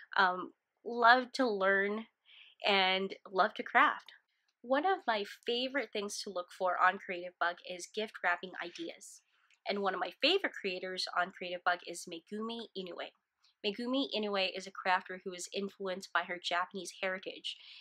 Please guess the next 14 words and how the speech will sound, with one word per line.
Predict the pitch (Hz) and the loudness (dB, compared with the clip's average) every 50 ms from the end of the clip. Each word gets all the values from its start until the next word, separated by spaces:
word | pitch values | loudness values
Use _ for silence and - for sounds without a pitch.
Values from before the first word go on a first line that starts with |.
| - - | -12 -8
And | - 208 208 | -4 -2 0
what | 208 208 - | 0 0 0
she | - - 214 | 0 -2 -4
does | 196 - 233 285 320 269 - - | -2 0 2 2 2 2 0 -2
is | 180 180 | -6 -6
she | 175 - - 196 | -4 -4 -4 -2
shows | - - - 196 202 220 214 - | -2 0 2 2 2 0 0 -4
you | 208 190 - | -6 -6 -4
Japanese | - - 185 190 196 - 240 220 202 196 - | 0 2 2 2 0 0 -4 -6 -6 -6 -8
techniques | - - 196 180 - - 190 180 175 - - - - - | -8 -6 -6 -6 -6 -8 -12 -12 -10 -10 -10 -12 -8 -6
for | - 170 175 - | -6 -6 -2 0
gift | - 294 311 - | 2 2 2 2
wrapping | - 175 143 147 - 170 175 180 | 2 4 4 2 2 -4 -10 -10
using | 185 185 196 190 - 190 180 180 | -10 -8 -6 -4 -4 -4 -4 -4